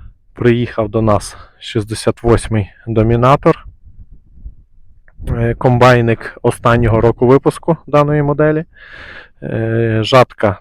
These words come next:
три шістдесят захвату вже на редукторі по типу Шумахер. Е, Перкінс шістерка двигун.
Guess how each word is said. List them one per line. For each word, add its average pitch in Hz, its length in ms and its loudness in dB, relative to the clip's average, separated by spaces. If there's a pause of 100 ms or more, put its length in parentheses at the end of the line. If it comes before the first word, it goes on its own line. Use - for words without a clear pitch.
три 123 200 2
шістдесят 113 580 -2 (360)
захвату 117 680 0 (480)
вже 113 240 0
на 113 300 2
редукторі 123 720 0 (280)
по 127 100 -2
типу 135 320 -2
Шумахер. 143 640 0 (720)
Е, 117 480 2 (100)
Перкінс 120 720 2
шістерка - 1000 0
двигун. 135 460 2